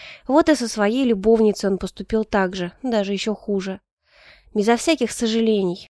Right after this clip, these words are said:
Скорее всего, её будут там мучить, и это без вариантов.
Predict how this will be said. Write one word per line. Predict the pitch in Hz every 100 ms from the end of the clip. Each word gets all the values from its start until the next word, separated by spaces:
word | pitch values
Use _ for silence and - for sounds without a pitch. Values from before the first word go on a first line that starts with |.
| _ _
Скорее | - - 226 269
всего, | 233 - 240 320
её | 254 233 277
будут | 247 247 -
там | 220 226
мучить, | 240 233 - 175 - 277
и |
это | 240 208 202
без | 214
вариантов. | 220 233 240 208 190 190 -